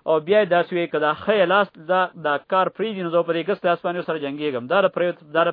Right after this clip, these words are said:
پرېښودو خلک نه دی. هغه مرتدینو چې دی کلمه ویلله، هغې منځونه کول، هغې روجې نیولې، د بیت الله حج یې کو، خو لیکن صرف یې دا خبره وکړله، وایي، «تا ته زکات نه درکوو.» هغه په دې باندې کافر شوله، مرتد شوله. او ابوبکر صدیق رضی الله تعالی عنه د هغې سره جنګ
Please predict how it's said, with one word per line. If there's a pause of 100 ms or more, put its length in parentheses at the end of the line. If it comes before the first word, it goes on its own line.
پرېښودو
خلک
نه
دی. (720)
هغه
مرتدینو
چې
دی
کلمه
ویلله، (160)
هغې (100)
منځونه
کول،
هغې
روجې
نیولې، (220)
د
بیت
الله
حج
یې
کو، (240)
خو
لیکن
صرف
یې
دا
خبره
وکړله،
وایي،
«تا
ته
زکات
نه
درکوو.»
هغه
په
دې
باندې
کافر
شوله،
مرتد
شوله. (420)
او
ابوبکر
صدیق
رضی
الله
تعالی
عنه
د
هغې
سره
جنګ